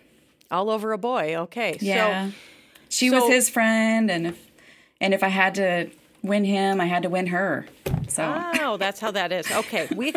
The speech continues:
Speaker 1: we'll go back to that.
Speaker 2: <laughs>
Speaker 1: Um, but this is what I find so awesome about Becky's story. Things aren't always what they appear.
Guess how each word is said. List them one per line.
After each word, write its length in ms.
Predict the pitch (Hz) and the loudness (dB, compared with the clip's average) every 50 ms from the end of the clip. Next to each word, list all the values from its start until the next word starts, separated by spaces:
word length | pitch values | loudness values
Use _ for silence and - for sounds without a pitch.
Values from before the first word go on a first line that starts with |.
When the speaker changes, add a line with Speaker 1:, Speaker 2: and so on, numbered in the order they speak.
| - - | -2 -2
Speaker 1:
we'll 180 | 226 254 269 247 | 0 0 0 2
go 160 | 277 277 240 | 2 0 2
back 260 | 262 247 247 311 - | 2 0 0 0 -4
to 140 | - 226 180 | -6 -6 -4
that. 300 | 165 160 156 170 233 - - - 349 - - - | -2 -2 -2 -4 -4 -4 -2 0 0 0 2 2
Speaker 2:
<laughs> 360 | 320 311 311 - 339 320 320 | 0 0 0 -2 -6 -4 -2
Speaker 1:
Um, 380 | - 233 233 220 208 208 185 - - - 339 - - - | 0 2 2 2 2 0 -4 -8 -10 -14 -14 -14 -8 -2
but 180 | 262 311 320 - | 0 0 0 2
this 200 | 381 415 - 466 | 0 0 0 0
is 120 | 440 415 | -2 0
what 260 | 349 320 302 294 - - | 2 2 2 2 2 0
I 100 | 247 262 | 0 -2
find 340 | 254 - - 269 254 247 233 | 0 0 -2 0 0 0 -2
so 640 | - - - - 269 262 262 269 285 294 277 - - _ _ _ _ _ - | -6 -6 -4 -2 0 2 2 2 2 2 0 -4 -6 _ _ _ _ _ -4
awesome 400 | - 214 214 247 240 - 233 214 | -2 0 0 0 0 -2 -2 -2
about 440 | 190 175 170 175 165 156 - - _ - | -2 0 0 0 0 0 -2 -4 _ -12
Becky's 760 | 196 202 196 190 190 - 190 175 175 175 160 165 - - - - | -6 -2 -2 -2 -4 -6 -10 -8 -8 -6 -6 -6 -8 -8 -10 -10
story. 760 | - - - - - - 240 233 226 196 170 123 - - - _ _ _ - - - - _ _ _ _ _ | -10 -8 -6 -6 -4 -2 -2 0 0 -2 -4 -6 -8 -10 -14 _ _ _ -20 -20 -20 -20 _ _ _ _ _
Things 320 | - - 269 269 269 254 | -6 -4 -2 0 0 0
aren't 160 | 277 262 254 | 0 0 2
always 300 | 247 233 220 226 220 - | 0 0 0 -2 -2 -2
what 180 | 196 190 190 - | -2 -4 -4 -2
they 140 | - 175 170 | -2 -4 -4
appear. 560 | 170 170 - - 185 151 92 - - - - | -4 -4 -8 -12 -10 -8 -8 -8 -10 -12 -16